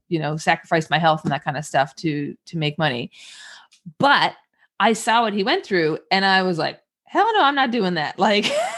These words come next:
like, I do not wanna go down that path. So I went the opposite of, like, "How can I create so much freedom and I also have, you know, freedom time-wise and also have the financial freedom?" So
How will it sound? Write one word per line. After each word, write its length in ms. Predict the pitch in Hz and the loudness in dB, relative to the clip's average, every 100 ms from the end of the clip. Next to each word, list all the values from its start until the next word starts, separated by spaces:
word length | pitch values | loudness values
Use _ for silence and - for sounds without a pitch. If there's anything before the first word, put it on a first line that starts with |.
| 740 740 | -12 -4
like, 160 | 233 - | -4 -2
I 200 | 208 330 | 0 2
do 140 | 359 | 2
not 320 | 254 302 339 226 | 2 2 2 2
wanna 200 | 226 220 | 0 2
go 160 | 220 | 0
down 200 | 208 196 | 2 2
that 240 | 233 277 269 | 2 2 0
path. 360 | 165 156 180 | 0 0 -2
So 240 | - 220 202 - - - _ | 0 0 -2 -10 -20 -20 _
I 180 | 247 339 | 2 2
went 220 | 339 240 | 2 0
the 100 | 220 | 2
opposite 380 | 254 403 240 226 | 4 4 2 -2
of, 120 | 202 | -2
like, 320 | 185 190 170 - _ | 0 0 0 -6 _
"How 180 | - 269 | 0 0
can 140 | 320 302 | 2 0
I 120 | 269 | 0
create 300 | 247 202 190 | 0 0 2
so 140 | 339 | 2
much 240 | 349 240 - | 2 -2 -2
freedom 360 | 214 190 180 - | -2 0 -4 0
and 240 | 240 277 | 2 2
I 160 | 214 220 - | 2 0 2
also 640 | 185 185 180 170 160 156 - | 0 0 0 2 0 -2 0
have, 480 | 175 160 160 - _ _ | 2 2 0 -8 _ _
you 100 | 214 | 0
know, 120 | 190 | 0
freedom 420 | 175 233 202 175 - - | 0 0 0 -2 -8 -8
time-wise 460 | - 226 202 156 175 | 0 2 4 2 2
and 100 | 160 | 0
also 220 | 180 180 | 0 0
have 120 | 170 | -2
the 80 | 156 | -2
financial 400 | 160 165 220 180 | -2 -2 -2 -2
freedom?" 280 | 180 139 160 | -4 -4 0
So 280 | 202 170 | 0 0